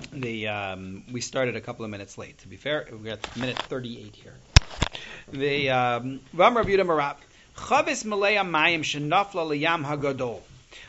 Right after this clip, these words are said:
What if we know that the Yam HaGadol, the Mediterranean, qualifies as a mikvah. That we, that, that we understand. What if, though, you take a barrel filled with water, and the water in the barrel is, of course, disqualified for, for mikvah,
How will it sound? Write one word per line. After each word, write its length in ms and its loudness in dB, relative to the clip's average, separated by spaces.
What 320 0
if 560 0
we 120 -2
know 240 4
that 240 4
the 80 -4
Yam 180 4
HaGadol, 440 2
the 60 -2
Mediterranean, 680 -2
qualifies 500 -6
as 100 -12
a 60 -12
mikvah. 340 -16
That 240 -6
we, 220 -8
that, 380 -2
that 140 2
we 160 -2
understand. 540 -8
What 340 0
if, 260 -2
though, 260 -6
you 200 -8
take 380 -4
a 60 -8
barrel 460 2
filled 320 -4
with 140 -2
water, 480 -2
and 140 -6
the 40 -2
water 300 0
in 80 2
the 80 -2
barrel 420 0
is, 200 -6
of 120 -6
course, 220 -6
disqualified 920 -2
for, 720 -6
for 120 -12
mikvah, 540 -6